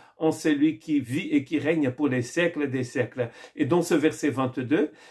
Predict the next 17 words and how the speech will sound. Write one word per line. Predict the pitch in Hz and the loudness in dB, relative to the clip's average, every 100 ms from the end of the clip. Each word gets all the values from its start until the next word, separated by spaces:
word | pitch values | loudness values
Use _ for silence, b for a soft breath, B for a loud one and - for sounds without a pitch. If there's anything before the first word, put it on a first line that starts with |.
| B | B
il | 175 | -6
dit | 147 254 | -2 -2
que | - | 0
c'est | 392 | 0
lui | 180 294 | 4 4
qui | 208 | 4
nous | 180 156 | 0 4
a | 220 | 4
marqués | 214 170 - 254 | 4 -2 -4 -6
de | 170 | -4
son | - 240 | 0 2
empreinte. | 151 - 151 131 127 | 0 0 0 0 -2
C'est | 123 170 | -4 -2
lui | 233 | -2
qui | 240 | 2
a | 160 | 2
mis | 165 226 277 | 4 2 0